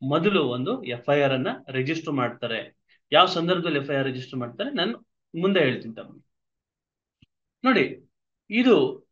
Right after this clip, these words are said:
ನ್ಯಾಯಿಕ ವ್ಯವಸ್ಥೆ ಅಂತ ನಾವು ಅರ್ಥ ಮಾಡ್ಕೊಂಡಾಗ ಪ್ರಾರಂಭದ ಹಂತದಲ್ಲಿ ಇಬ್ರು ಪಕ್ಷಗಾರನ್ನ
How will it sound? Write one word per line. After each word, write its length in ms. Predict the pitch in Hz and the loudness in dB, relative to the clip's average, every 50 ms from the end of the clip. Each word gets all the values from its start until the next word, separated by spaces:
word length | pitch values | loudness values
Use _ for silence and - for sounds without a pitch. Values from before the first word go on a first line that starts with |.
| _ - | _ -10
ನ್ಯಾಯಿಕ 480 | 156 156 160 170 196 226 247 247 247 240 | -4 0 2 4 6 6 4 4 2 2
ವ್ಯವಸ್ಥೆ 400 | 214 185 165 165 165 165 - 175 | 0 0 0 -2 -4 -4 -4 -4
ಅಂತ 180 | 151 143 139 143 | -4 -4 -2 -2
ನಾವು 200 | 151 147 139 131 | -2 -2 0 -2
ಅರ್ಥ 160 | 120 123 - | -2 -2 -4
ಮಾಡ್ಕೊಂಡಾಗ 580 | 143 135 127 127 123 127 131 123 123 147 175 220 220 180 - - - _ _ _ _ _ _ _ _ _ _ _ _ _ - 147 | -4 -4 -4 -4 -4 -6 -6 -6 -6 -4 -4 -4 -4 -4 -6 -8 -12 _ _ _ _ _ _ _ _ _ _ _ _ _ -6 0
ಪ್ರಾರಂಭದ 440 | 151 156 160 165 175 170 156 143 147 | 4 6 6 6 4 4 2 2 2
ಹಂತದಲ್ಲಿ 500 | 143 139 135 131 131 135 156 190 208 185 | 2 2 0 -2 -4 -6 -8 -8 -6 -4
ಇಬ್ರು 340 | 165 160 143 165 160 160 | -4 -4 -4 -4 -4 -4
ಪಕ್ಷಗಾರನ್ನ 560 | - 139 131 - - 139 139 135 131 131 170 | -4 -6 -8 -8 -8 -6 -6 -4 -4 -4 -6